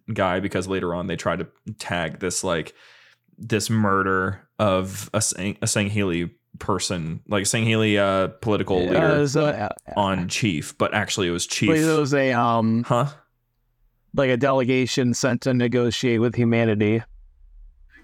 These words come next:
Speaker 2: Like, so basically an ambassador.
Speaker 1: Yeah. And, and, and Oni was trying to pin the, the killing on Chief for whatever reason. I honestly don't remember. Um,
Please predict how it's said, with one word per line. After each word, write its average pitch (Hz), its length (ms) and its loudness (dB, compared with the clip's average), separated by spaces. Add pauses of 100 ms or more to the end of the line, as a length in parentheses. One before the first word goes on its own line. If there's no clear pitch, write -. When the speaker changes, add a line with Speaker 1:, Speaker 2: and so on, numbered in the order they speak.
(280)
Speaker 2:
Like, 117 140 0
so 135 120 2
basically 127 380 0
an 123 60 2
ambassador. 113 680 0
Speaker 1:
Yeah. 104 420 0 (420)
And, 127 280 -4
and, 120 380 -2 (1120)
and 120 180 -2
Oni 135 300 0
was 123 180 0
trying 120 260 -2
to 113 80 -4
pin 113 580 -8
the, 104 120 -12
the 98 460 -8
killing 113 760 -4
on 101 500 -8
Chief - 600 -6
for 90 340 -6
whatever 90 400 -6
reason. 101 280 -4
I 92 60 -6
honestly 90 240 -8
don't 85 160 -6
remember. 87 400 -6 (680)
Um, 107 520 0